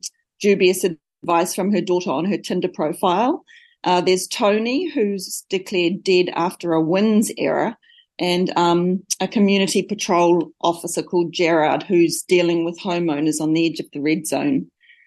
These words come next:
And, um, what I loved about this book is the same thing I loved about,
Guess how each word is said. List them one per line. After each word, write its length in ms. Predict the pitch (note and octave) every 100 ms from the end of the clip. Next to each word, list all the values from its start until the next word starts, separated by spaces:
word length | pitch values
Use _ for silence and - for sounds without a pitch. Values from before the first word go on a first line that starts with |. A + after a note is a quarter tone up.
| _ _ -
And, 300 | F#3 G3 F#3+
um, 380 | G3+ G3 G3 - - - _ _ _ _ _
what 200 | A3+ C4+
I 80 | C4+
loved 400 | C4 G#3+ A3+ -
about 300 | - D3+ -
this 160 | D#3+ -
book 240 | D#3+ E3
is 100 | F3+
the 80 | F#3+
same 280 | - G3 G#3+
thing 180 | G#3
I 80 | F#3+
loved 260 | F3 F3 -
about, 320 | E3 D#3+